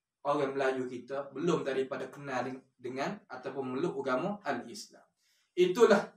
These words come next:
sedikit daripada apa yang dikemukakan oleh seorang lelaki ini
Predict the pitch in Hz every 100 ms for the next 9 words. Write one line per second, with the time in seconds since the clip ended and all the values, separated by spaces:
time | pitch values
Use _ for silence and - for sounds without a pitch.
0 | _ - 151 147 147 196 - - _ _
1 | - 135 135 135 131 139 135 - 165 135
2 | 131 127 123 123 120 135 131 127 143 120
3 | - 123 120 - _ - 117 113 - 120
4 | 123 120 120 - 120 120 - 131 127 127
5 | 165